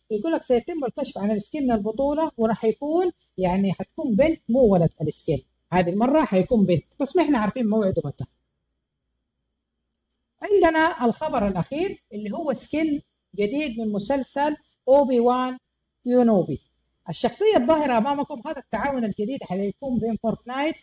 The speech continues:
والمسلسل هذا. المسلسل هذا يوم سبعة وعشرين مايو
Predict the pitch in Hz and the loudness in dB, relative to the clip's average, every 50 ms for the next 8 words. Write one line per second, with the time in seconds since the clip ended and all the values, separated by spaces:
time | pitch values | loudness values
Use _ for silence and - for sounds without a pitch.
0 | _ _ _ _ _ _ _ _ - 196 202 202 196 190 - 277 262 214 - 190 | _ _ _ _ _ _ _ _ -4 -4 -2 -2 -2 -2 -2 -4 -4 -2 -2 0
1 | 165 165 160 151 - - - 208 220 233 233 339 339 294 - 277 247 226 277 302 | 0 0 0 -2 -4 -8 -8 -8 -6 -6 -4 -4 -6 -4 -4 -4 -4 -2 -2 0
2 | 226 240 240 285 320 302 233 - - 320 - 254 220 202 208 202 202 226 226 254 | 0 0 0 0 -2 -4 -6 -6 -6 -2 2 4 6 6 6 6 4 2 -2 -4
3 | 277 320 349 349 - _ _ _ _ _ - 175 214 247 254 240 240 247 294 - | -4 -4 -6 -8 -12 _ _ _ _ _ -10 -6 -2 0 2 4 4 4 2 2